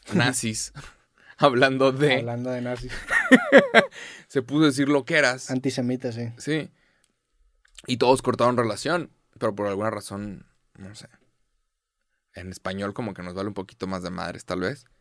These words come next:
Speaker 2: ¿Quién sabe?
Speaker 1: ¿Qué cosa?
Speaker 2: Lo de, lo, ese tema, lo de los nazis.
Speaker 1: Eh.
Speaker 2: Pero bueno, Kanye West dijo mierda nazi y, y todos tuvieron que cortar relación. Y, y básicamente Adidas tuvo que cortar relación con Kanye West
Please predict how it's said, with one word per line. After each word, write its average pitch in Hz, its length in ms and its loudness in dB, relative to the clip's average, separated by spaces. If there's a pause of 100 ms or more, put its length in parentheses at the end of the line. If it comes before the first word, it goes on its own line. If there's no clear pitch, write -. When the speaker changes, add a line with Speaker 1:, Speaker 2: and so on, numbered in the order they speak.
(220)
Speaker 2:
¿Quién - 180 -18
sabe? 107 420 -4
Speaker 1:
¿Qué 147 140 -4
cosa? 123 400 -4 (280)
Speaker 2:
Lo 104 240 -2
de, 95 200 -2
lo, 101 200 -4
ese 131 160 -4
tema, 107 320 -2
lo 95 120 -6
de 92 80 -4
los 92 280 -8
nazis. - 500 -12 (720)
Speaker 1:
Eh. 151 520 4
Speaker 2:
Pero 98 120 -2
bueno, 101 340 -2
Kanye 113 220 -4
West 117 300 -2
dijo 113 260 -4
mierda 104 300 -2
nazi 101 440 -8 (960)
y, 87 520 -10
y 98 280 -8
todos 95 260 -4
tuvieron 95 240 -4
que 95 80 -8
cortar 92 280 -10
relación. 95 440 -6 (1200)
Y, 82 100 -18
y - 320 -16 (640)
básicamente 95 600 -8
Adidas 95 380 -6
tuvo 98 180 -6
que 92 100 -8
cortar 95 240 -10
relación 92 300 -10
con 92 100 -12
Kanye 95 220 -8
West 98 260 -6